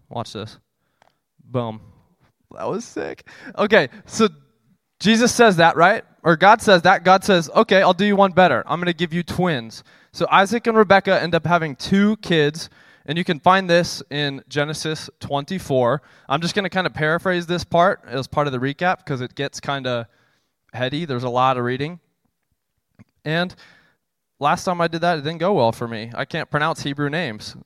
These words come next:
We learned that. So we'll just go with that. Um, she has two kids, right? Twins.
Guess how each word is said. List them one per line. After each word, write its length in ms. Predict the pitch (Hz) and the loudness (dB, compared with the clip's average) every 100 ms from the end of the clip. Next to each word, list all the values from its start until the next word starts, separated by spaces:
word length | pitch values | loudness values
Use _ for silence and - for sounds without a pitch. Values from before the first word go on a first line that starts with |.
| _ | _
We 240 | 131 147 | -4 -2
learned 260 | 143 180 143 | -2 -2 -2
that. 220 | 104 - _ _ _ | -6 -8 _ _ _
So 220 | - 214 | 2 6
we'll 100 | 202 | 6
just 160 | 208 214 | 4 6
go 140 | 220 | 8
with 140 | 208 | 6
that. 360 | - 170 208 - - - _ _ _ _ | 4 2 2 0 -16 -20 _ _ _ _
Um, 600 | 185 196 156 131 123 127 _ _ _ _ _ - - _ _ _ _ _ _ _ | 4 6 4 2 -6 -18 _ _ _ _ _ -20 -20 _ _ _ _ _ _ _
she 220 | - 180 | -10 -2
has 240 | 160 165 139 | 2 2 2
two 180 | 214 240 | 2 4
kids, 380 | 180 170 - - | 4 2 0 0
right? 320 | 147 107 - | 0 0 0
Twins. 580 | - 180 180 202 - | 4 4 4 -2 -10